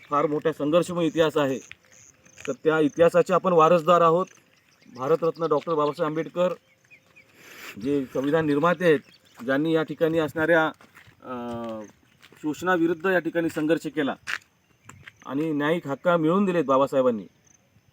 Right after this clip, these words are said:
आपण बाबासाहेबांच्या विचाराचे माणसं आहोत, क्रांती सूर्य भगवान बिरसा मुंडा यांच्या विचाराचे माणसं आपण आहोत.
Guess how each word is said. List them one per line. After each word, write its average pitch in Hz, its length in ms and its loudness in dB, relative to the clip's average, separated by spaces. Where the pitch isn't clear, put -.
आपण 143 240 -8
बाबासाहेबांच्या 151 720 0
विचाराचे 147 460 -2
माणसं 143 320 -6
आहोत, 160 220 -4
क्रांती 135 460 -6
सूर्य 160 480 -4
भगवान 139 320 -2
बिरसा 131 360 -4
मुंडा 156 220 -2
यांच्या 147 280 2
विचाराचे 156 460 0
माणसं 147 280 -4
आपण 120 200 -6
आहोत. 107 240 -8